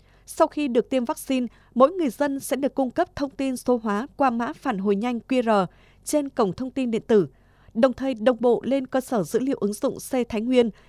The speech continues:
bằng hình thức phù hợp và thuận lợi cho việc tra cứu,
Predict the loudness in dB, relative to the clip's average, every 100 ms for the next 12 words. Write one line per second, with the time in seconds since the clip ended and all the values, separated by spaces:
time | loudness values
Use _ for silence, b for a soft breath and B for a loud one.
0 | b 0 2 2 -4 -4 -2 -2 2 2
1 | 0 b b -4 -4 -2 -2 -2 -2 -2
2 | -4 0 -2 -2 -6 0 0 0